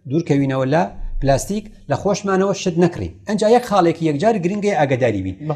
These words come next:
Speaker 1: شێ ناڵێ ئەمە دووە، لە ژ-، ئەو سێ گۆشتەکە وڵاتێک نانووسێ یەک، کە ئەزانێ خەڵک ئەم هۆشیاری پێیا کرد، بەگاڵتا ئەنووسێ جۆری دووە، کە بێ بۆ زاهی بەکاربی، ئەوەی کا بۆ یەک وڵە بۆ خواردنەوە بەکاری بێنێ. چێ ناڵێ وڵاتێک وا ناکە.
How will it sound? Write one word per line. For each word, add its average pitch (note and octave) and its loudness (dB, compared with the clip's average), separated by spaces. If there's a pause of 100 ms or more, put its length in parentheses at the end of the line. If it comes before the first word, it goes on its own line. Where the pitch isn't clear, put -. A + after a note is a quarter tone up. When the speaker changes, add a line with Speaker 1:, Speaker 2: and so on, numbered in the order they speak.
Speaker 1:
شێ C4 2
ناڵێ F#3 4
ئەمە F3+ 2
دووە، D#3+ 6 (600)
لە C#3 2
ژ-، C3+ -4
ئەو G3+ -4
سێ E3+ 2
گۆشتەکە C#3+ 0
وڵاتێک D#3 2
نانووسێ F3 0
یەک، F#3 2 (540)
کە C#3 -4
ئەزانێ A#2+ -2
خەڵک C3 0
ئەم C3+ 2
هۆشیاری A#2+ 0
پێیا G2 -4
کرد، - -2 (340)
بەگاڵتا C3 2
ئەنووسێ D#3+ 0 (680)
جۆری C#3+ 4
دووە، G#3 6 (500)
کە C#3 -6
بێ C#3 2
بۆ D#3+ 6
زاهی E3 4
بەکاربی، B2+ 2
ئەوەی D#3 4
کا F3+ 6
بۆ E3 4
یەک F#3 2
وڵە E3+ 4
بۆ D#3+ 2
خواردنەوە C#3 2
بەکاری G2+ -2
بێنێ. G2 -6
چێ F#3 0
ناڵێ C#3+ 4
وڵاتێک C#3+ 2
وا C#3+ 6
ناکە. G2 -6